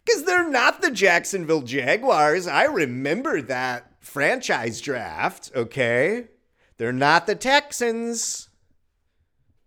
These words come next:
They're not even the Seattle Seahawks, who came into the league, I think in the seventies, eighties maybe.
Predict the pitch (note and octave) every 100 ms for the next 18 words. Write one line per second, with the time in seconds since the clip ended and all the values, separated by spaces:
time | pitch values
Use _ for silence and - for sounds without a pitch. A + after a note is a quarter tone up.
0 | _ _ _ _ _ _ _ _ A4 A#4+
1 | E4+ C4+ A#3+ A3 F3 - - C#3 A#2+ C#3+
2 | G#3 G#3 F#3+ G3 F#3+ F#3+ - - - B2+
3 | A#2 F#2 F#2 E2 - - - - - -
4 | _ _ - G#2 - B2 C#3 C#3 C#3 B2+
5 | B2 B2+ B2 A#2 B2 _ _ - A3+ A#4+
6 | C#5 C5 A#4 - E3+ D3 D#3+ D4+ G#4 G3+
7 | F#3 F#3 D3+ D#3 C#3+ D3+ E4